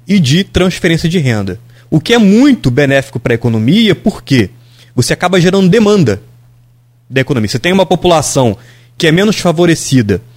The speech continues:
com o aumento de renda, boa parte desse aumento de renda dessa população é destinada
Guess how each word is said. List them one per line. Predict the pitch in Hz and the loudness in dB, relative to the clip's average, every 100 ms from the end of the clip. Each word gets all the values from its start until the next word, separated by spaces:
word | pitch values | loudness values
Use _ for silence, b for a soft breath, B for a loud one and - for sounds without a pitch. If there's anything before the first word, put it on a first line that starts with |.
| b b _ | b b _
com | 175 | 0
o | 196 | 2
aumento | 156 139 131 | 2 0 0
de | 196 | 0
renda, | 156 147 165 202 - b b b b b _ | 0 0 -2 -6 -14 b b b b b _
boa | 127 208 262 | 0 2 2
parte | - 185 180 156 | 0 -2 -2 0
desse | 165 165 | 0 0
aumento | 165 180 160 | 0 0 0
de | 151 | 0
renda | 131 151 175 | 0 0 0
dessa | 160 147 | 0 -2
população | 147 139 147 123 - 127 104 - b b b - | -4 -2 -2 -2 -2 -4 -4 -6 b b b -2
é | 214 | 2
destinada | 190 185 - 160 139 120 | 4 2 2 0 0 0